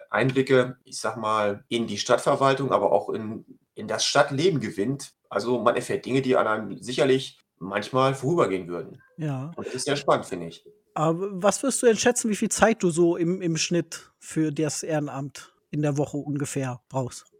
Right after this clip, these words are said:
Speaker 1: Ja, das schwankt. Also, ähm, da jetzt einen Durchschnittswert, ähm, rauszugeben, ist es wirklich sehr schwierig. Also, ich sag's mal so, in den, in den Ferien findet in der Regel kein Sitzungsbetrieb statt.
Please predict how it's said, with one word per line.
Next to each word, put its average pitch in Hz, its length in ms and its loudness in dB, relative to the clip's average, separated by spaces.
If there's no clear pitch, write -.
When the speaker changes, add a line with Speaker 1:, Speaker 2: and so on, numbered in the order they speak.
Speaker 1:
Ja, 107 180 2
das 131 140 2
schwankt. 101 580 0
Also, 117 380 4
ähm, 104 320 -4
da 127 200 6
jetzt 131 160 0
einen 107 60 -8
Durchschnittswert, 143 720 0
ähm, 120 440 0
rauszugeben, 123 960 0
ist - 180 -4
es 127 120 -8
wirklich 127 240 -4
sehr 117 140 0
schwierig. 117 580 -2
Also, 110 320 0
ich 131 100 -12
sag's 135 220 4
mal 120 140 4
so, 95 160 0
in 117 200 -2
den, 104 220 -2
in 110 120 -8
den 95 120 -2
Ferien 175 580 0
findet 143 440 -2
in 127 140 -2
der 117 160 -2
Regel 117 240 -2
kein 104 280 -2
Sitzungsbetrieb 101 880 -8
statt. - 640 -10